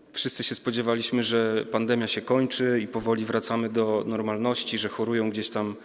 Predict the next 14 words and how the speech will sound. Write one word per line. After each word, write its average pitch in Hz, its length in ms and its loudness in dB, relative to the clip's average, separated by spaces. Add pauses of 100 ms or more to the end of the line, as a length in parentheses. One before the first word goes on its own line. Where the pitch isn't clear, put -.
(440)
górnicy 135 440 4
daleko 120 360 2
stąd, 123 380 2
daleko 117 340 2
od 110 60 -4
Warszawy, 110 680 0
gdzieś 101 200 -4
tam 110 120 -2
pod 110 180 -2
ziemią 113 340 2
ostatnie 107 400 0
ogniska 110 540 2
i 113 200 -4
już 117 380 0